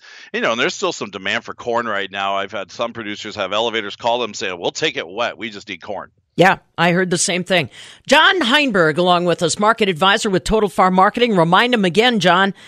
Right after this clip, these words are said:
Speaker 2: how they can get a hold of you, whether it's, uh, asking more about these energy prices or trying to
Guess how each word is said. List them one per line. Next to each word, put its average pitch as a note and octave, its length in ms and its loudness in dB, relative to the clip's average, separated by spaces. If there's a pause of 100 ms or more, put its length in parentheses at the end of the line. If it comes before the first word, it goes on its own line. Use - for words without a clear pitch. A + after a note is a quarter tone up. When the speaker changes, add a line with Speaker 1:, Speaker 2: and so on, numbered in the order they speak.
(100)
Speaker 2:
how G#3+ 120 6
they A3+ 120 2
can G#3+ 160 -2
get G#3 120 4
a G3+ 40 6
hold A3+ 280 4
of A#3 80 2
you, G#3+ 140 0
whether A3+ 300 4
it's, G3+ 200 -2 (280)
uh, F3 200 6
asking G#3 600 2
more A#3+ 260 6
about G3+ 240 2
these F3+ 300 0
energy B3 320 2
prices C4 680 2
or G3 280 4
trying A#3 340 2
to F3 200 4